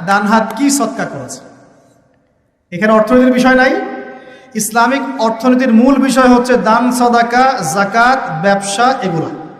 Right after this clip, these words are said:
ইসলামিক অর্থনীতির মূল কি? দান, সাদাকা, বি-, বিজনেস, ব্যব-, ব্যবসা এবং যাকাত। আরও কিছু বিষয় আছে, কিন্তু এগুলো মৌলিক। এর বিপরীতে বর্তমান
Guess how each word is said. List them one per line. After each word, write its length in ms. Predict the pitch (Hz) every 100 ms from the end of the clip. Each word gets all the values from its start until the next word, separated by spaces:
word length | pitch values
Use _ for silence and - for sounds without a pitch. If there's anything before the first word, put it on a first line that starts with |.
| - - _ _ _ _ -
ইসলামিক 480 | 190 240 254 262 247
অর্থনীতির 460 | 233 240 262 262
মূল 160 | 247 262
কি? 340 | 254 311 - - - - - - - _ -
দান, 220 | 196 233
সাদাকা, 520 | 240 262 262 262 277 - - - - - - - - 151
বি-, 260 | 240 240
বিজনেস, 520 | 180 262 - 262 277 277
ব্যব-, 280 | 233 233
ব্যবসা 460 | 190 226 - 262 294 - - - - -
এবং 500 | 202 214 277 - - -
যাকাত। 480 | 180 170 156 - - - - - _ _
আরও 180 | - 247
কিছু 220 | 262 254
বিষয় 260 | 233 247 240
আছে, 200 | 220 269
কিন্তু 200 | 262 254
এগুলো 280 | 233 247 233
মৌলিক। 320 | 214 208 190 - - - - - 214
এর 140 | 208
বিপরীতে 680 | 208 254 269 277 277 302 359 - - - - 202
বর্তমান 460 | 220 254 269 285